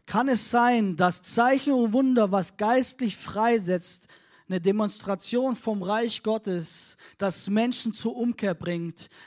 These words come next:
Weil wenn ich Jesus sehe, wie er zu Petrus geht und sagt, „Hey, probier's noch mal, dein Netz auf der anderen Seite zu tun.“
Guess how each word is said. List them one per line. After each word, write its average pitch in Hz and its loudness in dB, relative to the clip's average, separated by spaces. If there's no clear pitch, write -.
Weil 185 4
wenn 220 4
ich 208 0
Jesus 277 2
sehe, 269 4
wie 208 6
er 208 4
zu 208 2
Petrus 247 0
geht 220 2
und 180 -2
sagt, 202 -2
„Hey, 214 0
probier's 196 -4
noch 208 -4
mal, 180 -2
dein 170 -2
Netz - -8
auf 170 -12
der 190 -2
anderen 202 -2
Seite 160 -4
zu - -8
tun.“ 139 -10